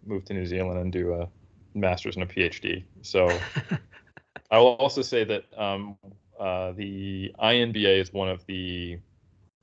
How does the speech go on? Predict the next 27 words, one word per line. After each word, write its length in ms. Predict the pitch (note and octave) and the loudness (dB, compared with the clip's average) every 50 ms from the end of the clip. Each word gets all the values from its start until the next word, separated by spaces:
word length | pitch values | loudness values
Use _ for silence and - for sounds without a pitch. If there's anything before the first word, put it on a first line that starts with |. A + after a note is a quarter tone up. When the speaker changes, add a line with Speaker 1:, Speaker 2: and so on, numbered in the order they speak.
| _ _ - | _ _ -6
Speaker 1:
like, 180 | - G2 - _ _ - F#2+ | -4 -4 -4 _ _ -10 -4
no, 180 | G#2 G2+ G2 G#2+ | -2 0 0 0
no 180 | G#2 G#2 G2+ | 0 -2 -4
shade, 380 | F#2 F#2 - G#2 F#2+ F2+ F2 F2+ | -4 -2 0 0 2 2 0 -2
it's 100 | F2 - | -2 -2
one 100 | A2+ G#2+ | -2 -2
of 60 | G2 | 0
the 80 | F#2+ F2+ | 0 2
less 220 | F#2+ F#2 F#2 - | 2 0 0 -2
competitive 720 | - - G2 F#2 - - F#2 F#2+ F2+ F2+ F2 F2 E2+ E2+ - - _ _ _ _ _ _ _ _ _ _ _ _ _ _ | -8 -12 -16 -8 -4 -2 -2 0 0 0 -2 -2 -4 -8 -14 -20 _ _ _ _ _ _ _ _ _ _ _ _ _ _
organizations, 760 | G2+ F#2+ F#2+ F#2 F2+ G2 F#2+ F#2+ F#2+ - C#3+ D3 D3 - - - | 2 2 2 -2 -2 0 0 0 0 -2 -6 -8 -10 -12 -12 -12
at 60 | G2+ | -6
least 200 | G2+ G2+ G2 - | -4 -4 -4 -4
in 40 | G2 | -8
the 80 | G2 F#2+ | -8 -4
States. 320 | A3 D#3+ G2 G2+ C3 B2 | 0 2 2 2 0 0
Speaker 2:
Mm-hmm. 200 | - - G2 F#2+ - - | -4 -6 -6 -6 -8 -12
Speaker 1:
Some, 100 | G2+ F#2+ - _ - - - _ _ _ - | -16 -16 -16 _ -20 -20 -20 _ _ _ -6
internationally, 440 | A2+ G2+ F2 F2 F2+ - F#2+ F#2 | -2 -2 -2 -2 -4 -4 -6 -2
there 160 | F2+ F#2 F2+ F2 | 0 0 0 0
are 40 | |
places 380 | F2 - - - - - - - | -2 -2 -4 -4 -4 -6 -10 -8
where 140 | - F#2+ G2 | -6 -6 -6
it's 140 | - - - | -6 -6 -8
the 100 | - - | -4 -2
dominant 340 | - F2+ F#2 F#2 F2+ F#2+ | -2 -2 0 0 -2 -4
organization. 580 | - - G2+ F#2+ F#2+ G2 G#2 - - - A#2+ B2 | -4 -6 -4 -4 -2 -2 -2 -4 -4 -6 -8 -10